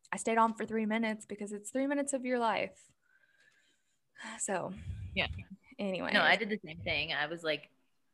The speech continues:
Speaker 2: "Mine were all fine, but
Speaker 1: Yeah.
Speaker 2: you know, I don't think I found my soulmate, but I can
Speaker 1: <laughs>
Speaker 2: put up with someone for three minutes." Like, I have the decency to carry a conversation with someone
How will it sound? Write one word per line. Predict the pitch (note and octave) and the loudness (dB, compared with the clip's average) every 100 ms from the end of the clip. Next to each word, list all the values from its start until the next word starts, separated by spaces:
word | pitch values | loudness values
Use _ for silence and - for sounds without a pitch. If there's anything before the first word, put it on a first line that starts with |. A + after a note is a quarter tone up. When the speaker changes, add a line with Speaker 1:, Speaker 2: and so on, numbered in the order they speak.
| _ _ _ _ _ - | _ _ _ _ _ -8
Speaker 2:
"Mine | D3+ D3 E3 | 2 2 2
were | E3+ F3 | 6 8
all | D#3+ D#3+ F3 | 8 8 8
fine, | A#3 B3 C4+ C4 C4+ | 8 8 8 6 6
but | G#3 F3+ E3 - - _ | 8 10 10 8 0 _
Speaker 1:
Yeah. | A#3 C#3+ A2 _ _ _ _ _ _ _ _ - | 4 4 2 _ _ _ _ _ _ _ _ -4
Speaker 2:
you | G3 | -2
know, | D#3+ D#3 - | 2 0 4
I | - F3 | 4 4
don't | F3 | 2
think | F#3 F3 | 2 4
I | F3+ | 4
found | F3+ E3 | 2 2
my | E3+ | 4
soulmate, | G3 A3 F#3 F#3 F#3 | 6 8 8 6 6
but | F3+ | 6
I | F3 G#3 | 8 12
can | - - - | 12 12 10
Speaker 1:
<laughs> | A#3 | 6
Speaker 2:
put | G#3+ | 4
up | G#3 | 4
with | B3 | 4
someone | G#3 F3+ F3 G#3+ | 6 6 2 2
for | C4 | 2
three | A3+ G3+ | 4 6
minutes." | B3+ A3+ F3 - | 8 8 6 6
Like, | F#3+ - | 6 8
I | D#3+ F#3+ G3 G3 | 10 12 10 10
have | G3+ G3 | 6 6
the | G3 | 4
decency | F#3 G#3+ G#3 F#3 F3 | 4 2 0 0 0
to | F3+ - | -2 -4
carry | - G3+ F#3 | 0 4 6
a | F3+ | 6
conversation | G3 F3+ D#3+ D#3+ F3+ E3 | 4 2 2 0 0 -2
with | D#3+ - | -6 -6
someone | D3+ D3+ D#3 | -4 -4 -6